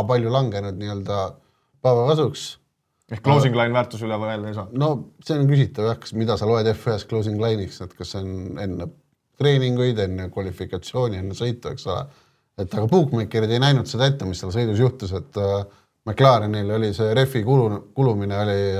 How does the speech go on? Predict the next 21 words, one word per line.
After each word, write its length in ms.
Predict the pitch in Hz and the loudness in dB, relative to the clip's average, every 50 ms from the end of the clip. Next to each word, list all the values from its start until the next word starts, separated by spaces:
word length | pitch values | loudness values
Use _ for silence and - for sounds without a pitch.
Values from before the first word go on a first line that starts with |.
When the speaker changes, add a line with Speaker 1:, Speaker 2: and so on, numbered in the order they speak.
| 95 98 95 - _ _ _ - - - _ _ _ _ _ _ _ _ | -4 -4 -6 -10 _ _ _ -18 -18 -18 _ _ _ _ _ _ _ _
Speaker 1:
selgelt 300 | - 123 113 107 101 - | -2 0 0 0 0 2
suurem 320 | - 135 135 98 95 92 95 | 2 4 4 4 2 0 -2
kui 220 | 98 98 98 101 101 98 | -2 -2 0 0 0 0
Ferraril 480 | - 120 131 139 135 120 104 90 90 92 | 2 4 4 4 4 4 2 -2 -4 -6
ja, 200 | 90 90 90 87 87 92 | -6 -6 -6 -6 -6 -6
ja 100 | 95 92 90 | -6 -6 -6
selle 220 | 90 107 101 101 90 | -4 -4 -4 -4 -2
pealt 240 | 82 101 95 87 - | -2 -4 -4 -4 -8
siis, 300 | - - - 107 - - - - - | -10 -10 -8 -8 -10 -12 -12 -8 -6
äh, 300 | 101 101 101 101 101 101 101 - _ _ _ _ _ _ _ _ _ - | -4 -2 -2 -2 -4 -4 -6 -10 _ _ _ _ _ _ _ _ _ -2
Ferrari 240 | 120 120 120 117 113 | 0 2 2 2 2
mehed, 300 | 123 120 123 113 98 - 113 | 2 2 2 0 0 2 2
äh, 200 | 113 113 117 117 | 2 2 2 2
Norrisest 460 | 117 131 131 127 120 110 110 101 - - | 2 4 2 2 2 0 -2 -4 -4 -2
seal 100 | 117 123 | -2 0
mööda 220 | 139 139 127 110 107 | 2 2 0 0 0
sõitsid 360 | 147 143 143 143 - 92 101 | 0 0 0 0 -2 -4 -6
ja 60 | 98 - | -4 -2
Piastrigi 480 | 113 113 107 - - 98 95 80 101 98 | -2 -4 -4 -4 -6 -8 -6 -4 -4 -2
oli 120 | 95 95 | -2 -2
seal 180 | 90 101 95 95 | -4 -4 -4 -4